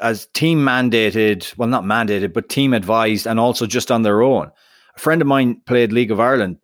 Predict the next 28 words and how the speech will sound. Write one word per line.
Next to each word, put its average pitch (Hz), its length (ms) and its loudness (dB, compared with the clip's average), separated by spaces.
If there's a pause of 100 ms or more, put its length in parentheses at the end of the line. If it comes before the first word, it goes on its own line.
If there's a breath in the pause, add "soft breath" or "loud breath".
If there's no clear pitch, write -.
continues 170 400 -4
to - 80 -14
play 104 160 0
League 98 160 -2
of 95 80 -4
Ireland 92 240 -2
football, 95 400 -4
and 101 180 -6
he 104 180 -4
used 120 260 0
to 107 80 -4
love 104 180 0
an 101 80 -2
espresso 98 720 0 (360)
an 104 120 -2
hour 113 220 2
before 98 320 -2
kickoff. 85 480 -2 (880)
And 101 800 -2 (120)
Liverpool 113 880 0 (200)
drink 117 320 -2
apple 123 300 0
juice 98 360 -2
laced 110 320 0
with 104 160 -6
caffeine 95 560 -6 (1000 soft breath)
at 101 120 -2
halftime 120 720 -2